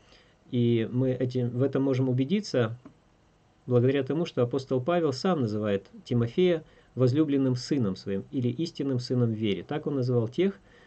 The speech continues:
а, кто обратился благодаря его проповеди.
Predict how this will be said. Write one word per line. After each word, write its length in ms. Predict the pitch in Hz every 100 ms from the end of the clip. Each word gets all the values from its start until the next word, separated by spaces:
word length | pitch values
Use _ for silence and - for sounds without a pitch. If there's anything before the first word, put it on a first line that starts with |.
| - _ -
а, 140 | 107
кто 260 | - 180 143
обратился 580 | 123 123 120 175 180 117
благодаря 440 | 110 110 127 123 - -
его 320 | 131 113 113
проповеди. 580 | 113 98 - 92 -